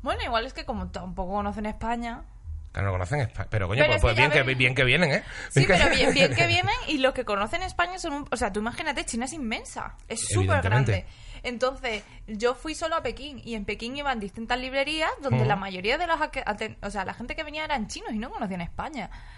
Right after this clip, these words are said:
Speaker 1: O sea, la gente igual que conoce España se es de un sitio súper pequeño.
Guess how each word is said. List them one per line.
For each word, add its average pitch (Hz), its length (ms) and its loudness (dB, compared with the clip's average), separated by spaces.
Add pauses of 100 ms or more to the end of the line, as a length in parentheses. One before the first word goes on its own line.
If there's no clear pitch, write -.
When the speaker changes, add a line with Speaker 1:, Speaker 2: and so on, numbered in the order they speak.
(180)
Speaker 1:
O - 40 -16
sea, 226 200 2
la 220 120 2
gente 240 220 -4
igual 339 240 2
que 349 120 -6
conoce 320 640 -2
España 294 460 -4
se 285 100 -8
es 247 80 -12
de 254 180 -10
un 277 60 -12
sitio 339 260 -14
súper 226 240 -10
pequeño. 190 380 -10